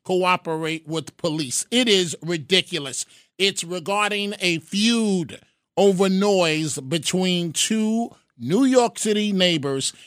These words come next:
and it turned into a deadly point-blank shooting caught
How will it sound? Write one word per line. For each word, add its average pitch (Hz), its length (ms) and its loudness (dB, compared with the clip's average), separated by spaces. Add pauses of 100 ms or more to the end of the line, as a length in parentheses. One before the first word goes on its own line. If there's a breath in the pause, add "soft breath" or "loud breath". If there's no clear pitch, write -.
(140 loud breath)
and 165 140 0
it 151 160 -4
turned 202 460 0
into 170 520 0
a 151 220 0
deadly 185 840 0 (380 soft breath)
point-blank 208 1300 -2 (160)
shooting 147 720 0 (420)
caught 175 420 2